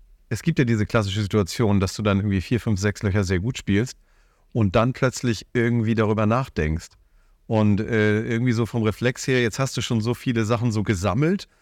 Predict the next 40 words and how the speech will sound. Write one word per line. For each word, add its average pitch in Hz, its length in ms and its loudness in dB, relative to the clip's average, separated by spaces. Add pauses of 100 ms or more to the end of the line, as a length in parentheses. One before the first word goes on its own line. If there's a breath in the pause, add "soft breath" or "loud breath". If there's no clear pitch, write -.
(280)
und 123 160 -2
hast 143 140 0
irgendwie 123 240 2
Angst, 123 280 -2
die 123 80 0
zu - 140 -6
verlieren. 117 600 0 (600)
Das - 240 -4 (140)
raubt 120 260 0
dir 135 80 4
ja 123 100 4
dann 120 140 0
fürs 104 220 -2
siebte 120 380 0
Loch, 95 340 0
wenn 104 100 2
du 98 60 2
jetzt 95 160 -2
sechs 104 220 -2
Löcher 98 280 2
wirklich, 92 280 -4
äh, 95 180 -2 (120)
durchgepaart - 920 -2
hast, 104 240 -4 (500)
raubt 104 260 0
dir 135 100 4
das 123 220 0
ja 127 200 2
ein 107 220 -2
bisschen 131 500 2
was 117 140 -2
von 117 160 0
deinem 110 180 2
Konzentrationspotenzial, 107 1300 -2
weil 101 120 2
du 98 60 0
denkst, 98 260 0
„Nee, 120 120 2
jetzt 107 160 0
absichern.“ 90 540 -2